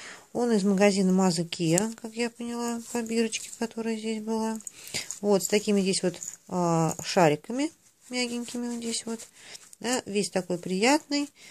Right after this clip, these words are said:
Вот, а, а, что-то там у него внутри. Честно говоря, не знаю. Вроде,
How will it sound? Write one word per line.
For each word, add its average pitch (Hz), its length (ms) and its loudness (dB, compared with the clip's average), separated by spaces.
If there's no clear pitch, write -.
Вот, 196 400 -6
а, 185 360 0
а, 180 160 -8
что-то 185 280 -6
там 175 200 -2
у 170 40 0
него 170 360 0
внутри. 185 640 -4
Честно 214 320 -6
говоря, 208 280 0
не 202 140 0
знаю. 196 460 2
Вроде, 190 440 -2